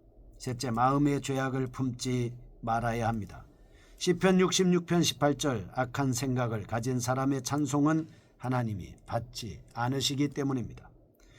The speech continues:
이처럼 개인의 영혼이 성숙되어 있을 때 비로소 우리는 온 우주 만물과 연합하여 하나님께 아름다운 찬양을 드릴 수 있습니다.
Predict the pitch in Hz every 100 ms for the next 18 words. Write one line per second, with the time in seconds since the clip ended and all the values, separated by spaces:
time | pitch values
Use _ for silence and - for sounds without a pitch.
0 | - - 151 196 196 196 175 196 208 208
1 | 196 190 185 180 175 170 170 170 170 143
2 | 127 101 101 80 - - - - 127 120
3 | 123 113 131 143 143 139 - - - 143
4 | 165 151 151 160 143 165 185 190 196 185
5 | 170 156 - 117 92 - - _ _ -
6 | 139 127 113 101 - 85 113 131 147 147
7 | 147 151 147 - 143 139 135 147 147 -
8 | _ - 117 113 110 - 120 113 120 -
9 | 107 - -